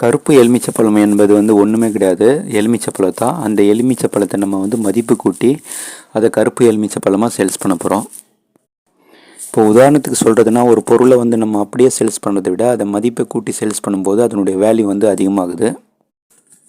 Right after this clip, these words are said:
அதே மாதிரி லாபமும் அதிகமா கிடைக்குது உங்களுக்கு. இந்த எலுமிச்சை பழத்தை பொறுத்த வரைக்கும் நிறைய இடத்துல யூஸ் பண்ணிட்டு இருக்கிறாங்க.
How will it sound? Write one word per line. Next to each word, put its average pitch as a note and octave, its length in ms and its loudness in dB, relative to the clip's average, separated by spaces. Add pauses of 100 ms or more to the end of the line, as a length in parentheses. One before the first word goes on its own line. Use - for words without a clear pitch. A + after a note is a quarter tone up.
அதே A#2+ 160 2 (120)
மாதிரி A#2+ 200 0 (120)
லாபமும் A#2 460 0
அதிகமா G#2+ 360 2 (140)
கிடைக்குது F#2+ 340 -2
உங்களுக்கு. F2+ 340 0 (1200)
இந்த A#2+ 200 0
எலுமிச்சை C#3+ 400 -2
பழத்தை C3 320 -2
பொறுத்த A#2+ 240 -4
வரைக்கும் A#2+ 340 -2
நிறைய A#2+ 300 2
இடத்துல A#2 300 -4
யூஸ் G#2 160 -4
பண்ணிட்டு G2+ 240 -6
இருக்கிறாங்க. F#2+ 340 -4